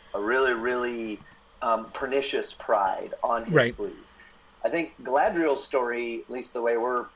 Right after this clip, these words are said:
Speaker 1: we're posing it with the k-, kind of the, the, the hybrid Galadriel, is,
Speaker 2: Right.
Speaker 1: is one of sort of the road to,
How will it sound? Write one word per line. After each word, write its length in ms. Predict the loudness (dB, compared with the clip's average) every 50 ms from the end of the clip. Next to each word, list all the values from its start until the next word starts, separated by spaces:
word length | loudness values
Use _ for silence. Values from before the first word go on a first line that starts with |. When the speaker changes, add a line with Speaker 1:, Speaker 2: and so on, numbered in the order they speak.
| -14 -10
Speaker 1:
we're 140 | -8 -8 -4
posing 440 | 0 2 2 2 2 -2 -6 -8
it 200 | -6 -6 -6 -6 -8 -12
with 120 | -14 -14 -16 -18 -20
the 60 | -18
k-, 180 | -18 -16 -18 -18 -12
kind 240 | -6 -4 -4 -4 -4
of 100 | -4 -4
the, 220 | -2 -2 -2 -2 -2
the, 120 | -4 -4 -2
the 120 | -4 -2
hybrid 380 | 0 2 2 2 0 -2 -4 -4
Galadriel, 580 | -2 0 0 0 0 -2 -4 -4 -4 -4 -4 -6 -10 -18 -18 -20 -20 -20 -12 -6
is, 540 | -4 -2 -2 -2 -2 -4 -6 -8 -10 -10 -8
Speaker 2:
Right. 140 | -8 -6 -6
Speaker 1:
is 120 | -6 -4 0
one 180 | 2 2 2
of 140 | 2 0 0
sort 180 | 0 0 2 2
of 140 | 0 -2 -4 -8 -4
the 100 | -4 0
road 380 | 2 4 4 4 2 0 -4
to, 160 | -4 -4 -4